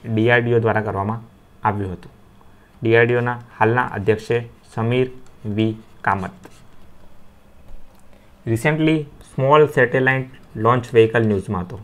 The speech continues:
આઝાદી કે અમૃત મહોત્સવના ભાગરૂપે સેવન્ટી ફાઇવ રૂરલ એરિયાઝમાંથી સેવન ફિફ્ટી ગર્લ્સ દ્વારા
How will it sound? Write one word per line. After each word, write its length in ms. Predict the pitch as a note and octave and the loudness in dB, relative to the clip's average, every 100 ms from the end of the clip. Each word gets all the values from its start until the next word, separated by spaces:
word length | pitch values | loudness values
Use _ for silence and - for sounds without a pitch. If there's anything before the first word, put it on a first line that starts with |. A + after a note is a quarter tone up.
| - - - - - - - - - | -20 -20 -20 -20 -20 -20 -20 -20 -4
આઝાદી 440 | G#2+ A2 B2+ C#3+ C#3 | -2 2 2 2 2
કે 160 | D3+ | 0
અમૃત 420 | C3 A#2 C#3 C#3+ | 0 2 2 2
મહોત્સવના 440 | A#2+ A#2 B2+ B2+ B2 | -2 -2 0 0 0
ભાગરૂપે 600 | G#2 A#2 A#2+ G#2 - F2+ - - - - - - - - - _ - - - - | 2 2 2 -2 -2 -10 -14 -20 -20 -20 -20 -20 -20 -20 -20 _ -20 -20 -16 -2
સેવન્ટી 320 | C3+ D#3 D#3 | 0 2 0
ફાઇવ 240 | D3+ D#3 C#3+ | 2 4 6
રૂરલ 320 | B2 D3 C#3 | 6 4 2
એરિયાઝમાંથી 640 | C3 A#2 A#2+ A#2+ G#2 B2+ B2 | 0 2 2 0 -4 -2 -2
સેવન 300 | A#2+ C3 C3 | -2 -2 -4
ફિફ્ટી 280 | A#2+ C3 | -4 -4
ગર્લ્સ 260 | A#2 B2 A#2+ | 0 -2 -2
દ્વારા 420 | A2+ G#2+ A2+ A#2 | -4 -2 -4 -6